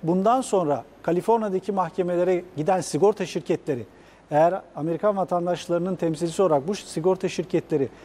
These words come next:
mahkemelerden Türkiye ile ilgili tazminat, e, davalarının sonuçlarını çıkarabilir de bunlar Türkiye'ye bir ödeme zorunlu olarak gelirse ki böyle bir soykırım ne uluslararası bir mahkeme tarafından ne yetkili bir mahkeme tarafından,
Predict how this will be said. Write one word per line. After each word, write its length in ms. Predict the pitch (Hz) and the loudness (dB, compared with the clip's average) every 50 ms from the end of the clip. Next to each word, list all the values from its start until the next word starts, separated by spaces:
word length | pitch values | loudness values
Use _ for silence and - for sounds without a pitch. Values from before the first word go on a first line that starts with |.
| - - - - | -20 -20 -4 0
mahkemelerden 880 | 147 160 165 - - 202 196 196 190 196 190 190 175 185 202 180 151 | 2 2 2 2 -2 -2 0 2 2 4 4 2 2 2 0 0 -2
Türkiye 440 | - - 214 214 - - 233 214 196 | -4 -4 -6 -6 -4 -2 2 4 4
ile 140 | 190 175 165 | 4 4 2
ilgili 520 | - - 180 180 160 175 196 190 180 151 - - - - - - | 0 -2 -2 -2 0 0 2 4 2 2 0 -4 -14 -20 -4 2
tazminat, 640 | 185 180 175 151 165 180 202 208 190 - - - - - _ _ _ _ - - | 2 2 4 2 -2 -4 -2 -2 -4 -4 -6 -14 -20 -20 _ _ _ _ -16 -8
e, 60 | 160 160 156 147 147 143 135 131 135 127 139 | -4 -2 0 0 0 -2 -2 -4 -6 0 2
davalarının 520 | 175 175 175 175 175 175 175 175 165 165 | 4 4 6 4 2 2 2 0 -2 -4
sonuçlarını 520 | 151 - 190 185 175 156 - 180 175 160 147 | -6 -6 -6 -6 -6 -6 -4 -4 -4 -4 -4
çıkarabilir 580 | - - - 185 185 180 180 190 190 185 175 | -6 -2 2 2 4 4 4 4 2 2 2
de 160 | 165 143 139 | 0 0 0
bunlar 240 | 160 175 190 196 175 | 0 0 2 0 0
Türkiye'ye 680 | - - 220 196 - - 202 185 180 180 175 151 127 - - - - - - - _ _ _ | 0 -4 -10 -10 -4 2 4 4 6 6 4 2 0 -2 -8 -18 -20 -20 -20 -20 _ _ _
bir 280 | 156 175 190 175 151 - - - - | 2 2 2 2 2 -2 -8 -6 -2
ödeme 340 | 156 156 147 185 190 220 220 | -2 0 2 2 2 2 0
zorunlu 340 | 170 180 175 165 175 190 190 | 0 0 0 0 0 0 2
olarak 360 | 180 165 165 165 156 - - | 4 4 4 4 2 2 2
gelirse 520 | 165 165 170 202 214 190 - 185 156 147 - - - | 2 4 4 4 2 2 0 0 -2 -2 -2 -8 -16
ki 320 | - - 190 175 165 156 - - - - - - - - _ _ - | -8 -2 0 2 2 2 0 -6 -16 -20 -20 -20 -20 -20 _ _ -2
böyle 260 | 139 151 170 175 175 170 | 2 2 4 4 2 2
bir 80 | 165 | -2
soykırım 540 | 156 - - 175 170 160 - 165 165 160 156 | -4 -2 0 0 0 0 -2 -4 -2 0 0
ne 80 | 175 170 | 0 0
uluslararası 480 | 165 165 - - 180 156 151 - 165 | 0 -2 -2 -2 -2 -2 -2 -4 -6
bir 80 | 170 165 | -4 -2
mahkeme 380 | 165 160 147 - - 165 160 | -2 -2 -2 -2 -4 -4 -2
tarafından 480 | 151 175 160 160 151 165 156 143 135 147 | -2 -2 -2 -2 -2 -2 -2 0 2 4
ne 60 | 170 | 4
yetkili 400 | 180 175 165 170 - 190 175 175 | 4 4 2 0 -2 -4 -2 0
bir 80 | 170 165 | 0 0
mahkeme 420 | 165 165 160 - - 180 170 160 | 0 -2 -4 -4 -4 -6 -6 -4
tarafından, 560 | - - 156 151 139 151 151 147 151 147 139 | -2 -2 -4 -4 -2 -2 -2 0 0 0 -2